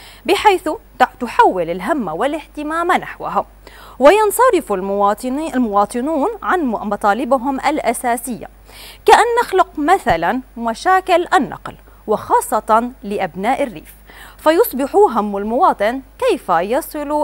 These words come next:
إلى مكان عمله أو جامعته أو مدرسته. وخلال السنوات الماضية قفزنا قفزات نوعية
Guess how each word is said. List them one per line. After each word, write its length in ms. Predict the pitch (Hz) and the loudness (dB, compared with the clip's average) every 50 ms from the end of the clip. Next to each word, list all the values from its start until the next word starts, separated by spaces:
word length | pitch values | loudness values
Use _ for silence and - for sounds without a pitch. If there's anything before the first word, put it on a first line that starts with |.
| - - | -2 -4
إلى 340 | 294 262 214 180 165 170 | -6 -6 -4 -6 -6 -6
مكان 580 | 165 165 165 175 - 262 269 285 285 277 285 277 | -8 -10 -12 -10 -6 -4 -2 -2 -2 -2 -4 -4
عمله 800 | 277 240 254 254 254 277 349 381 311 240 202 180 196 208 214 - | -4 -4 -4 -4 -2 -2 -2 -2 -2 -4 -6 -6 -4 -4 -2 -2
أو 160 | 202 196 202 | -2 -2 -2
جامعته 840 | 175 208 208 202 220 220 226 208 302 359 - 302 294 285 311 311 311 | 0 0 0 0 0 -2 -4 -2 -4 -4 -4 -6 -8 -6 -6 -4 -4
أو 180 | - - 320 339 | -2 -2 -4 -4
مدرسته. 600 | 349 339 330 240 233 202 202 - 151 - - 131 - - - - - - - - - - - - | -4 -4 -4 -4 -4 -6 -8 -10 -16 -18 -18 -18 -20 -20 -20 -20 -20 -20 -20 -20 -20 -6 2 6
وخلال 460 | - 453 - 466 415 480 480 466 294 | 6 6 6 4 4 4 6 6 4
السنوات 640 | 294 - - 240 214 214 208 214 220 233 220 - 214 | 2 0 -2 -4 -2 -2 0 0 0 0 0 -2 -6
الماضية 680 | 202 196 214 262 370 370 196 190 175 185 202 226 240 - - - - - - - - | -10 -6 -4 -2 -2 -2 -2 -2 0 0 0 0 0 -4 -18 -20 -20 -20 -10 -4 0
قفزنا 600 | 262 277 - - 453 415 294 233 233 226 226 233 | 0 0 2 2 2 2 0 -2 -2 -2 -2 -2
قفزات 800 | - - 196 196 185 - 214 208 208 190 247 277 302 302 302 | -2 -4 -6 -8 -6 -4 -4 -4 -2 0 2 2 2 2 0
نوعية 1000 | 302 302 302 302 294 302 302 311 320 302 453 415 277 165 160 165 160 - 185 190 | -4 -4 -4 -4 -4 -4 -2 -2 0 2 2 0 0 0 -4 -6 -2 0 -2 -2